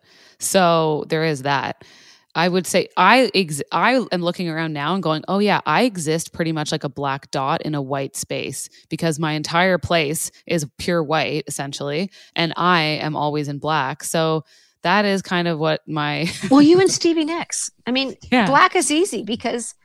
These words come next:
Speaker 2: you can look at your closet and not have to decide anything.
Speaker 1: The Toronto uniform.
Speaker 2: Are you telling me I have one minute left, Adam?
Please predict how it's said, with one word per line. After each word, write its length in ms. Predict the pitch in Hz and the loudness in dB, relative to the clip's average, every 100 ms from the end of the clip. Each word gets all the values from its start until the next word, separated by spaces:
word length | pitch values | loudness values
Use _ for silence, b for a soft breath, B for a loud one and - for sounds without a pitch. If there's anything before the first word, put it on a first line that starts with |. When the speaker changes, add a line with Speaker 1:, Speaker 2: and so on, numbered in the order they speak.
| _ _ - | _ _ -6
Speaker 2:
you 80 | 262 | -2
can 160 | 269 262 | 0 -2
look 100 | - | -2
at 60 | |
your 80 | 254 | -6
closet 520 | - - 233 294 208 | -6 -6 -4 -2 -4
and 100 | 190 | -2
not 160 | 202 214 | 0 0
have 160 | 214 - | 0 -2
to 100 | 180 | -4
decide 440 | - - 190 302 | -4 -2 -2 -2
anything. 500 | 180 165 - - 185 _ _ _ | -4 -8 -10 -14 -14 _ _ _
Speaker 1:
The 60 | - | -10
Toronto 280 | - 165 160 | -4 -4 -2
uniform. 460 | 147 165 147 120 131 _ - | -4 -6 -8 -10 -14 _ -2
Speaker 2:
Are 40 | 220 | 0
you 100 | 277 | 2
telling 260 | 302 330 | 0 0
me 100 | 311 | 0
I 40 | 233 | 0
have 140 | 220 | 2
one 240 | 202 208 | 2 2
minute 220 | 196 190 - | 0 -4 -6
left, 260 | 233 247 | -6 -4
Adam? 280 | 240 254 285 | -4 -4 -6